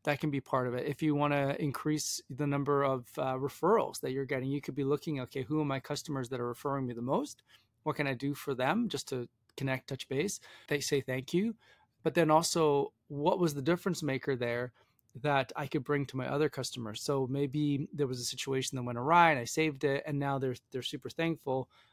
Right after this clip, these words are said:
Um, how can I go above and beyond for my other customers that I have? And so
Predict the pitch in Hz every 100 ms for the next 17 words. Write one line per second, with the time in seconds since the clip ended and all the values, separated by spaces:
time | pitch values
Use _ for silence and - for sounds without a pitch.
0 | _ - 131 131 127 127 170 160 170 156
1 | 123 139 127 135 131 131 127 123 120 131
2 | 120 120 120 - 131 139 127 120 131 -
3 | 127 113 - 107 - 107 _ _ _ _
4 | - 147 131 170 147 139